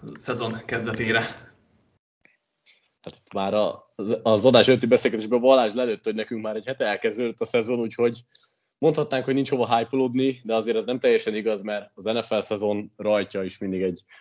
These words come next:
Speaker 2: új impulzus, és ráadásul egy olyan, amit nagyon vár az ember, úgyhogy én, én már egyébként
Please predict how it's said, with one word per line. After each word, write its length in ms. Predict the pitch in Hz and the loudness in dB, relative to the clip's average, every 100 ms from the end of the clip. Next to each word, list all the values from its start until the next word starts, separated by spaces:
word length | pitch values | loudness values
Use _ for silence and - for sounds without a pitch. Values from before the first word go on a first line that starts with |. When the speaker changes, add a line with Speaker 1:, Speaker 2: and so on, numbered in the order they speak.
| _ | _
Speaker 2:
új 180 | 143 156 | 6 8
impulzus, 540 | 139 147 143 139 135 | 6 6 2 2 2
és 140 | 127 | 0
ráadásul 280 | 127 113 117 | 0 0 -2
egy 100 | 107 | 0
olyan, 140 | 113 104 | 0 0
amit 180 | 95 | -6
nagyon 260 | 101 98 92 | -8 -8 -6
vár 200 | 95 95 | -4 -4
az 120 | 92 | -2
ember, 280 | 98 95 95 | -4 -2 -4
úgyhogy 300 | 92 104 95 - | -2 -2 -2 2
én, 200 | 131 135 | 4 6
én 180 | 143 | 6
már 160 | 147 147 | 6 4
egyébként 460 | 147 147 - 139 | 2 0 0 -2